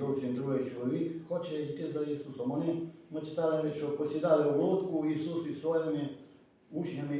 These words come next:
і той чоловік, котрий був схилений, теж хоче йти з Ісусом Христом. Але Ісус йому не дозволив, так ми прочитали, а сказав йому, щоб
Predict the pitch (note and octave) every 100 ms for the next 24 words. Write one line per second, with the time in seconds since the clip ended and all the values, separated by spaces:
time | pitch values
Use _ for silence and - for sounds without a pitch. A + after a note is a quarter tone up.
0 | C#3+ D3 F#3+ F3 - - - C#3+ E3+ G3
1 | F3 D3 D3 D3+ C3 - - - - -
2 | - - - - D3+ D#3 D#3 E3 F#3+ E3+
3 | E3+ F#3+ D3 C#3 C3 A#2+ B2 - A2 A2
4 | G#2 G#2 - - - - - - - F2
5 | - - - - - - - _ - -
6 | _ _ - - B2+ D#3 F#3+ G3 E3+ E3
7 | E3+ F#3 D3+ D3+ D#3 D#3+ D3+ C#3+ C#3+ C3
8 | C3+ A#2+ - - G#2+ - - - - -
9 | - - - - B2 B2 - C3 D#3+ D#3+
10 | D3 D3 C3 C3 B2+ B2 B2 A#2